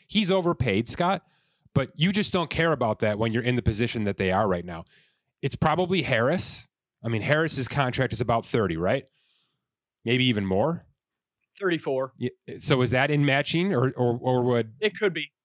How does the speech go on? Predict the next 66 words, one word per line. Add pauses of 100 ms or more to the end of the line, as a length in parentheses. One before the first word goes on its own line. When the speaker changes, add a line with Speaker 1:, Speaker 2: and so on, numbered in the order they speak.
(120)
Speaker 2:
I'd
have
to
do
the
math,
but
it's,
it
Speaker 1:
Washington
Speaker 2:
would
Speaker 1:
may
Speaker 2:
be
Speaker 1:
have
to
send
a
Speaker 2:
pretty
Speaker 1:
small
Speaker 2:
close.
Speaker 1:
player
with
Beal,
huh? (400)
But
either
way,
Speaker 2:
Yeah. (840)
Speaker 1:
that's
probably
the,
the
piece
you
could
lose,
even
though,
even
though
he's
got
a
nice
role
in
that
team
as
well. (560)
But
Speaker 2:
Well,
you
bring
up
a (100)
name
of
Danny
Green, (120)
who
has
been
Speaker 1:
Yeah.
Speaker 2:
rumored
because